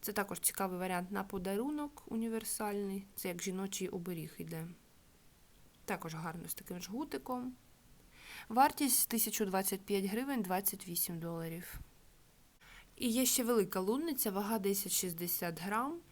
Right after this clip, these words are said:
Також можна з жгутиком взяти, або ланцюжок якірний підійде. Ця модель одностороння, а минула двостороння.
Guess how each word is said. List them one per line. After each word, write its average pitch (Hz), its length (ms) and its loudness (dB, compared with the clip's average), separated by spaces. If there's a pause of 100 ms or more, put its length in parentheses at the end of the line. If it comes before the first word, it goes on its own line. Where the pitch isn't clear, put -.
Також 170 360 -4
можна 165 280 -6
з - 80 -2
жгутиком 254 640 -4
взяти, 196 340 0
або 180 160 0
ланцюжок 175 640 -4
якірний 262 440 -4
підійде. 208 600 -6 (1400)
Ця 220 160 0
модель 190 380 2
одностороння, 185 960 0
а 202 60 -2
минула 190 440 -4
двостороння. 151 840 -6